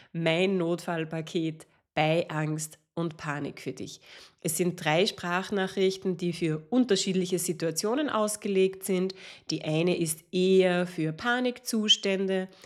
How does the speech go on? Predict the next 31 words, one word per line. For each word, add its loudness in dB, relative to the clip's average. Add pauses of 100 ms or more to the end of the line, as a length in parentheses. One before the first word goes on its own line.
(160)
die -6
andere -2
ist -6
eher -2
so -2
bei -6
Sorgen, 2
Ängsten, 0
Zweifeln 0 (320)
und 0
die 4
andere 4
ist -2
so -4
ganz -4
allgemein, 0
wenn -2
es -6
auch -6
um -2
das -4
Thema 2
geht, -2
von -8
Ängsten -2 (280)
zur 4
Ruhe 4
kommen, -2
zur -4
Gelassenheit -2
zurückfinden -4